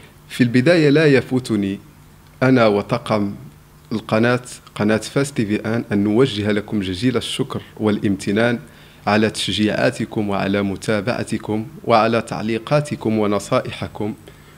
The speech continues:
وتفاعلكم الإيجابي مع ما دار في حلقاتنا في برنامج الذاكرة والتاريخ. كما تعلمون، برنامج الذاكرة والتاريخ برنامج يسلط الضوء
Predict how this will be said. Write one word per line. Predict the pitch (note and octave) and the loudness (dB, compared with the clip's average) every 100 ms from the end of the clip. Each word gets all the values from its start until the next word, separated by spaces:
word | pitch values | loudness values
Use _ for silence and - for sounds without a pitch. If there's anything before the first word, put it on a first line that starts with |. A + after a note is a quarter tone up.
| - | 0
وتفاعلكم | C3+ D3+ C#3+ E3+ C3 B2 A#2 A#2 | 2 2 4 4 4 2 2 0
الإيجابي | A2 A2 G2 A#2+ A2 A2 A2 - G#2+ | 0 0 2 2 2 -2 -4 -8 -2
مع | G2 G#2 | 2 4
ما | G#2+ A2+ | 4 2
دار | A2+ B2+ A#2 A#2 - - | 2 2 2 -2 -4 -10
في | - A#2+ | -4 -2
حلقاتنا | - G#2 G#2+ - C3 B2 G#2+ G#2+ G2+ | 0 -2 0 0 0 0 0 0 -2
في | - G#2 | -4 -4
برنامج | G#2 G2 A2 A2+ G#2+ - - | 0 0 2 2 2 0 -6
الذاكرة | F#2+ G2 A#2+ - G#2+ | -4 0 0 2 0
والتاريخ. | G#2 - - A#2 B2+ F#2 - - - - - - | 0 -2 2 4 4 0 -6 -20 -20 -20 -20 0
كما | C#3 F3 | 4 4
تعلمون، | D3+ - C#3 D3 E3 A2 | 4 4 4 6 4 4
برنامج | G#2+ G#2 B2+ B2+ G2+ | 2 2 2 2 0
الذاكرة | F#2+ C3 B2+ - A2 | 0 2 2 2 0
والتاريخ | G2+ - G#2+ G#2 B2 A#2 - - - - - A2+ | 0 -2 -2 0 0 -2 -6 -18 -20 -20 -6 -2
برنامج | G#2+ A#2 B2+ A2+ F#2+ | 0 2 4 2 0
يسلط | G#2 - B2 A2+ - | -4 -2 -2 -2 -2
الضوء | G2 G2 A#2 | -4 0 0